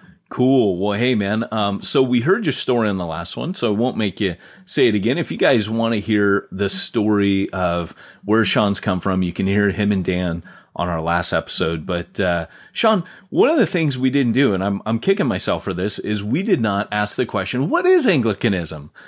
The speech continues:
So I was just wondering if you could do that. And then I wanna talk to you about a topic that is your passion,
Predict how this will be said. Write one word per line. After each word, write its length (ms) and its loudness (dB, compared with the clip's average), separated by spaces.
So 160 -2
I 20 0
was 120 0
just 200 0
wondering 220 2
if 100 -2
you 100 -2
could 120 -2
do 140 2
that. 180 2
And 100 0
then 140 2
I 40 2
wanna 260 2
talk 300 -6
to 80 0
you 60 4
about 440 -2
a 120 -4
topic 600 -4
that 180 -2
is 180 -2
your 300 2
passion, 640 -4